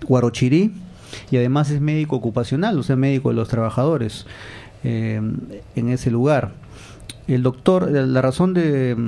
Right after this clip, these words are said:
de estar aquí es porque el doctor, eh, con esa sensibilidad social que tiene, eh, realmente, y formando parte también del voluntariado patriótico, va en unión con Democracia Directa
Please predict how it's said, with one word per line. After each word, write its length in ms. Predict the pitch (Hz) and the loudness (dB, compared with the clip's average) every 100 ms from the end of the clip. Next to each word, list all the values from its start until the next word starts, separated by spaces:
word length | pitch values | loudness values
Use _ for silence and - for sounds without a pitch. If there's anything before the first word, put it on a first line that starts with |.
| 107 - | -4 -4
de 80 | 120 | -2
estar 240 | - 156 | 2 2
aquí 300 | 156 156 156 151 - - - | 2 2 0 0 -8 -14 -4
es 100 | - | -2
porque 300 | - 156 151 | 2 0 0
el 80 | 135 | 0
doctor, 500 | 110 - 156 151 151 151 | 0 2 2 4 0 -2
eh, 300 | 147 120 120 | 0 0 -2
con 260 | - 117 127 | -2 0 0
esa 200 | 143 160 | 0 0
sensibilidad 1080 | - 131 131 120 120 127 139 143 139 139 123 | 0 0 2 2 2 2 2 2 0 0 0
social 500 | 127 120 147 147 151 | -2 0 2 4 2
que 120 | 151 | 0
tiene, 480 | 135 165 147 151 190 - - - - - | 2 2 2 0 -2 -8 -18 -18 -14 -6
eh, 400 | 123 113 113 113 110 110 113 123 127 | -2 0 0 0 0 -2 -2 -2 0
realmente, 500 | 135 151 151 151 147 | 2 2 2 0 2
y 120 | 147 | 0
formando 640 | 127 165 151 165 220 196 180 | 4 4 6 4 4 2 2
parte 240 | 190 175 | 2 2
también 240 | 156 156 175 | 0 2 2
del 100 | 160 | 2
voluntariado 460 | 135 131 143 165 | 2 2 2 2
patriótico, 640 | 156 156 165 160 165 170 175 - - - 135 - 143 | 2 2 2 2 0 0 -2 -8 -12 -8 -6 0 2
va 260 | 170 175 | 2 2
en 240 | - 139 135 | 2 2 2
unión 480 | 135 160 165 165 160 - | 2 2 2 -2 -6 -2
con 380 | 127 127 131 - | 0 0 -2 -2
Democracia 640 | 131 127 123 165 180 180 | 2 2 4 4 4 4
Directa 600 | 165 160 185 180 175 208 | 4 4 4 2 0 0